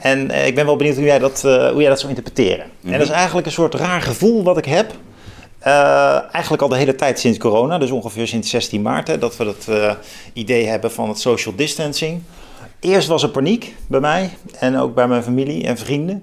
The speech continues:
Speaker 1: Maar op een gegeven moment, eh, raakten we gewend aan de situatie. En nu, nu de lente ook, eh, volop bezig is, ja, ook wel een gevoel van: nou,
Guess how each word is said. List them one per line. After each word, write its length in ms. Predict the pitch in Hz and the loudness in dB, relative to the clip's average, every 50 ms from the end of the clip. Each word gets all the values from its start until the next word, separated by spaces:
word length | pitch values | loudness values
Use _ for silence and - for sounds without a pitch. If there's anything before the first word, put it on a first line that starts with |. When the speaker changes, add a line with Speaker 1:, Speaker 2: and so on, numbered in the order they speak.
| - - | -12 -6
Speaker 1:
Maar 500 | - 113 123 135 135 123 113 110 - - - | -2 0 2 2 2 0 -2 -4 -6 -10 -6
op 140 | - 156 120 | -4 -2 -2
een 60 | - | -2
gegeven 240 | - 190 190 185 170 | -2 -2 -2 -2 0
moment, 400 | 160 156 151 151 - - - - - | 0 -2 -2 -2 -6 -10 -12 -12 -8
eh, 80 | - 143 143 - - 139 143 143 139 135 131 123 | -4 -2 0 0 2 2 2 4 4 4 4 2
raakten 280 | 139 151 160 - 123 | 2 0 -2 -2 -2
we 60 | 139 | -2
gewend 420 | - - 127 143 160 147 123 104 120 | -2 0 0 2 2 2 2 2 2
aan 100 | 110 101 | 0 0
de 80 | 104 | -2
situatie. 680 | 101 101 - - 98 95 - - - - - 220 220 - - - - - - - - - | -4 -4 -4 -2 0 0 0 -2 -4 -6 -8 -8 -8 -10 -14 -20 -20 -20 -20 -20 -20 -6
En 320 | - 147 151 147 147 160 | -2 -2 0 0 0 0
nu, 320 | 180 208 202 190 185 - - | 0 0 0 0 -2 -4 -4
nu 160 | 156 156 151 | -4 0 2
de 80 | 147 143 | 2 4
lente 380 | 139 143 156 175 170 170 156 | 4 4 4 2 2 2 2
ook, 240 | 139 135 135 - - | 4 4 2 2 2
eh, 220 | 147 135 131 127 | 4 4 6 4
volop 360 | 127 131 143 147 131 131 113 104 | 4 0 -2 -2 -2 0 2 2
bezig 320 | 123 135 151 143 147 143 | 4 4 4 2 0 -2
is, 380 | 151 151 139 - - - - - | -2 -2 -2 -4 -6 -8 -12 -10
ja, 340 | - 143 139 139 - - - - | -6 -4 -2 -2 -2 -4 -4 -2
ook 180 | 165 160 131 | -2 0 2
wel 160 | 123 135 131 | 2 4 4
een 80 | 131 123 | 4 2
gevoel 340 | - 120 113 - 135 131 123 | 2 -2 -4 0 0 0 0
van: 300 | 127 - 127 123 135 170 | 2 0 0 0 0 0
nou, 300 | 208 202 131 117 156 | 0 2 2 2 2